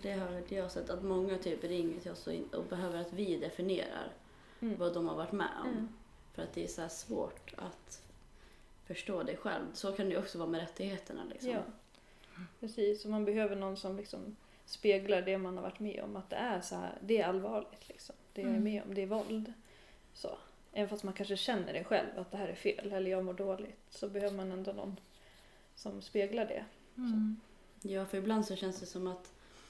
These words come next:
Speaker 1: eh, man kan må dåligt för så himla många saker, så
Speaker 2: Mm.
Speaker 1: att det kan vara svårt själv att så här reda i vad det är, eh, vad det, liksom, inte vet jag, vad som kommer från barndomen,
Speaker 2: Mm.
Speaker 1: vad det var jag har varit utsatt för.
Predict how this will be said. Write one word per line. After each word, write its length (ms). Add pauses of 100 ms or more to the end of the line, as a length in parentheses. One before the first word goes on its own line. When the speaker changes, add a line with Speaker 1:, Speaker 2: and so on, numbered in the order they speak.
(480)
Speaker 1:
eh, 260 (400)
man 220
kan 140
må 100
dåligt 320
för 100
så 120
himla 240
många 440
saker, 540
så 80
Speaker 2:
Mm. 100
Speaker 1:
att 40
det 60
kan 140
vara 80
svårt 340
själv 400
att 140
så 80
här 100
reda 440
i 260
vad 260
det 80
är, 260 (760)
eh, 580 (220)
vad 240
det, 100
liksom, 400 (260)
inte 200
vet 100
jag, 120 (640)
vad 120
som 120
kommer 220
från 180
barndomen, 800
Speaker 2:
Mm. 200
Speaker 1:
vad 220
det 100
var 180
jag 100
har 120
varit 180
utsatt 420
för. 580